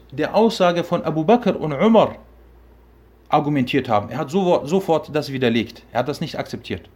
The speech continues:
Er hat gesagt, „Ihr sagt zu mir Umar, Abu Bakr und Umar und ich sag zu euch der Prophet, habt ihr keine Angst, dass Allah Steine auf euch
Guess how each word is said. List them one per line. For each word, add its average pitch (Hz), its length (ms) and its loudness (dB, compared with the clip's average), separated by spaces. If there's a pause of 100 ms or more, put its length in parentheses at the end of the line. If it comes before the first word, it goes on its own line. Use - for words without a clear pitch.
(600)
Er 117 80 -4
hat 117 80 -4
gesagt, 156 300 -6 (440)
„Ihr 151 140 -4
sagt 190 240 2
zu - 100 -6
mir 165 220 0
Umar, 190 380 4 (100)
Abu 156 180 -2
Bakr 190 260 2
und 160 140 -4
Umar 190 280 2
und 147 100 -6
ich 180 140 -2
sag 190 180 2
zu - 120 -6
euch 190 180 0
der 180 80 -2
Prophet, 220 560 -2 (580)
habt - 220 -8
ihr 170 80 -2
keine 170 320 0
Angst, 214 240 -2
dass 165 160 -2
Allah 156 360 0 (280)
Steine 190 460 2
auf - 180 -4
euch 175 340 -2